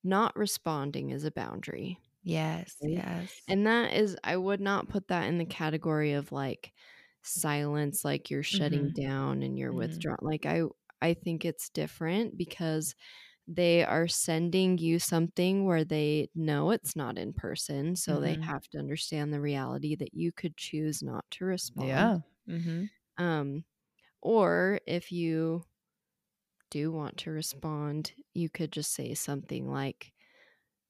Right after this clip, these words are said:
Speaker 1: "I got your text.
Speaker 2: Mm-hmm.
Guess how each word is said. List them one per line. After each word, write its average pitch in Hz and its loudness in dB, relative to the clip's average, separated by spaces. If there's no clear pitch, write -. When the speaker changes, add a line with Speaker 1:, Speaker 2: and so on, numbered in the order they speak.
Speaker 1:
"I 135 -4
got 135 -2
your 139 -2
text. - -4
Speaker 2:
Mm-hmm. 165 -6